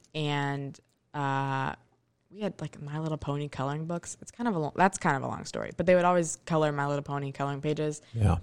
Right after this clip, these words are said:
Speaker 1: Um, but then I would sit on my bunk, and then because where my bunk was placed, I could still participate in the conversation.
Speaker 2: Super cool.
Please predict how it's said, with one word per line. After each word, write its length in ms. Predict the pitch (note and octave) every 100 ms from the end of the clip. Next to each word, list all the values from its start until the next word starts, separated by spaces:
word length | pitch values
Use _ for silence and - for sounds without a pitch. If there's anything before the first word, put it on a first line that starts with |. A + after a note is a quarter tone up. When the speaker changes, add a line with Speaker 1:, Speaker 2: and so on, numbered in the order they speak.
| -
Speaker 1:
Um, 200 | D#3 C#3
but 100 | D#3
then 120 | D#3+
I 100 | -
would 160 | F3+ F3+
sit 140 | F3+
on 60 | E3
my 100 | D3+
bunk, 560 | D3 - A#3+ F#3+ E3+ -
and 100 | F3
then 160 | E3+ D#3
because 240 | D3+ -
where 100 | F3
my 80 | D#3
bunk 260 | D3 F#3+ A3
was 120 | G3+
placed, 320 | - E3+ D3 -
I 80 | D#3
could 180 | D#3
still 200 | C#3+ D3+
participate 520 | D3+ D#3 D3 D3 D3 C#3+
in 80 |
the 60 | C#3+
conversation. 800 | - C#3 C#3+ C3+ C#3 C#3 F3+ F#3
Speaker 2:
Super 260 | F#3+ F#2 E2
cool. 240 | - E2